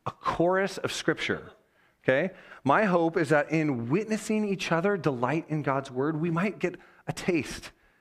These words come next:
We might begin to cultivate a longing for ourselves. So again, read, recite a short passage of Scripture or verse that has satisfied you, that you have delighted in, that's caused you to delight in God. We'll have several of us do this.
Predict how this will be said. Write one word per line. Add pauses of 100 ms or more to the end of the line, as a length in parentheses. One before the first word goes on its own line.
(260)
We
might
begin
to
cultivate
a
longing
for
ourselves. (800)
So
again,
read,
recite
a
short
passage
of
Scripture
or
verse
that
has
satisfied
you,
that
you
have
delighted
in, (580)
that's
caused
you
to
delight
in
God.
We'll
have
several
of
us (100)
do
this.